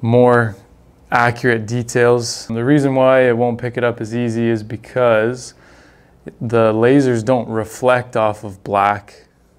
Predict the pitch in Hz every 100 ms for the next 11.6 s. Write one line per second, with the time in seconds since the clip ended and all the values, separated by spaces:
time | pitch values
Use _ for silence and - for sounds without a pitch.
0 | _ 123 107 110 104 107 131 - _ _
1 | _ _ _ _ - 110 110 117 117 120
2 | 110 113 110 117 107 110 - 113 110 104
3 | - 110 113 - - - - _ _ 123
4 | 117 135 151 139 131 123 127 120 110 117
5 | 120 120 110 113 113 107 - 117 107 -
6 | 117 104 - 120 117 101 110 113 107 107
7 | - 107 104 110 107 104 107 104 95 -
8 | 113 120 120 - - 104 104 - - -
9 | _ _ _ _ - - 120 113 110 104
10 | 113 107 110 107 113 - - 110 107 107
11 | 104 104 110 104 101